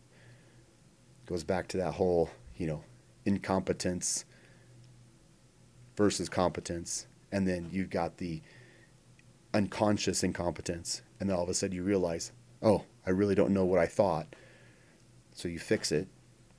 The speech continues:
But people want the results without the personal cost. I mean, we're the microwave generation, and now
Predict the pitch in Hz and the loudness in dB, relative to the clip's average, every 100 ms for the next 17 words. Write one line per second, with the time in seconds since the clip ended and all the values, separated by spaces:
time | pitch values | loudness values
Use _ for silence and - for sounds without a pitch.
0 | - - - - - - - - - - | -20 -20 -20 -20 -20 -20 -20 -20 -20 -6
1 | 92 - 131 127 127 92 101 - 113 98 | -4 4 4 8 8 8 4 2 0 0
2 | 92 85 87 - - - - - - 98 | -2 -2 -4 -8 -10 -20 -20 -20 -4 -4
3 | - - 95 87 80 - - - - - | -4 -6 -4 -2 -4 -8 -20 -20 -20 -4
4 | 104 - - 92 - 92 92 104 - - | -2 -2 -6 -4 -4 -6 -6 -8 -12 -20
5 | - - - - - 147 90 - - - | -20 -20 -16 -8 -2 -2 -4 -10 -8 -4
6 | 95 92 92 - - - - 113 104 98 | -2 -2 -4 -10 -20 -18 2 2 4 2
7 | 95 107 - 101 104 95 107 101 92 143 | 2 0 0 4 4 4 2 2 6 4
8 | 156 78 82 92 117 160 104 | 4 0 0 2 4 4 2